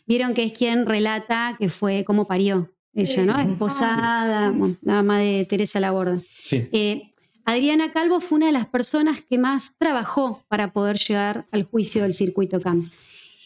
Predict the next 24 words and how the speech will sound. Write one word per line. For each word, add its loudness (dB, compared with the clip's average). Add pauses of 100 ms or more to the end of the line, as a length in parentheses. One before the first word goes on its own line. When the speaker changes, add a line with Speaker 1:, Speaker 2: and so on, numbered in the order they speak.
(140)
Speaker 1:
Y 4
esto 0
cuando 0
vos 0
sí, 0
seguramente 2
fuiste -2
a 2
un 0
juicio, 0
porque 0 (120)
lo 2
del 0
cura 2
es -2
von 2
Bernich, 0
que 0
fue 0
antes 0
que 0
este. -2 (760)
Que, 2
em, 4